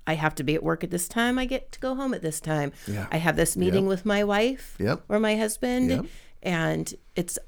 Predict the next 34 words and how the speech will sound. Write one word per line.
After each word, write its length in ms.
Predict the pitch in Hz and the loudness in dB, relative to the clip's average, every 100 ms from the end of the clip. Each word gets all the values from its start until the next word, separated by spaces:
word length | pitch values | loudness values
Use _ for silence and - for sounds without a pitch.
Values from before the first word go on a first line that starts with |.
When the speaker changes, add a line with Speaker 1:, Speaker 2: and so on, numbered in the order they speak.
| - | 6
Speaker 1:
on 220 | 202 196 | 8 8
a 40 | |
calendar, 640 | 185 - 165 160 151 139 - | 6 2 4 4 4 2 0
kinda 240 | - 220 175 | 0 4 4
Speaker 2:
Yeah. 440 | - - - - | 4 -4 -20 -14
Speaker 1:
just 340 | - 175 - - - - | -4 -2 -2 -6 -14 0
real 180 | 175 220 | 10 10
concrete. 800 | 220 - 190 175 160 156 - 101 101 | 10 2 -2 0 0 -2 -2 -4 2
Speaker 2:
Written 320 | 113 165 139 | 2 4 4
down, 460 | 120 117 110 107 101 | 4 2 2 2 2
ready 200 | 107 107 | 2 4
to 40 | 175 | 4
Speaker 1:
Mm-hmm. 80 | 160 | 4
Speaker 2:
go, 380 | 98 95 92 - - - | 2 0 -2 -6 -16 -14
so 220 | - 107 | -6 -2
that, 280 | 101 95 98 - - - - | 0 -2 -4 -12 -18 -18 -10
so 180 | - | -4
that 260 | 110 104 110 | 0 0 0
it's 140 | 113 | -2
a 60 | - | -2
safe 600 | - - 160 165 160 - - - - - - | -2 2 6 6 4 -2 -20 -20 -20 -20 -6
environment 720 | - 120 107 123 131 139 139 - | 0 0 2 4 6 6 4 2
and 100 | 120 | -2
it's 140 | 113 | -2
a 60 | 110 | -2
safe 520 | - - 135 127 - | 0 4 4 2 -4
way 640 | 117 117 113 107 95 98 - - - - - | -2 2 2 2 0 -2 -6 -16 -20 -20 -12
for 220 | - 117 | -4 -2
both 340 | 104 127 127 | 2 2 4
of 100 | 127 | 2
you 140 | 110 107 | 0 -2
to 80 | 104 | -2
start 320 | - 113 107 | -2 -2 0
sharing 640 | - 120 113 113 110 104 | 0 0 0 0 0 -4